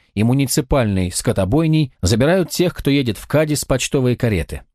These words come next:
В шарабане или в кабриолете путь занимает не более трех часов, однако это дорогое удовольствие.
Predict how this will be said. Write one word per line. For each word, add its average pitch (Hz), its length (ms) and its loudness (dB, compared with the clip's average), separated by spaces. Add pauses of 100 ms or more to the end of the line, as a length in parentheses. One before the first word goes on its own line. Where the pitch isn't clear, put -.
(520)
В - 60 -6
шарабане 127 600 2
или 131 300 0
в - 80 -14
кабриолете 117 680 0
путь 180 200 -2
занимает 151 580 0
не 123 100 2
более 160 260 2
трех 160 240 -2
часов, - 520 -4 (300)
однако 107 500 0
это 117 200 0
дорогое 135 420 0
удовольствие. 85 760 -4